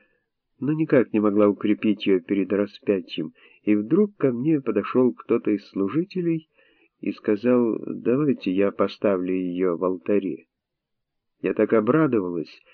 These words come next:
ведь это самое святое место в русском храме. Я решила, что это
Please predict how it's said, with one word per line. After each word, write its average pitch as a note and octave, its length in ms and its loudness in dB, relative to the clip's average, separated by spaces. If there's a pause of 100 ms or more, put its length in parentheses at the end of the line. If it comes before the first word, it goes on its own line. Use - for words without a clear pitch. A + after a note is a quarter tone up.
(160)
ведь F2 180 -2
это G#2 180 2
самое A#2 340 0
святое A#2+ 520 2
место D3 440 2
в C3+ 60 0
русском A#2+ 400 -2
храме. F#2+ 480 -10 (880)
Я F#2 120 -6
решила, A2+ 400 2
что G#2 400 0
это G#2 480 0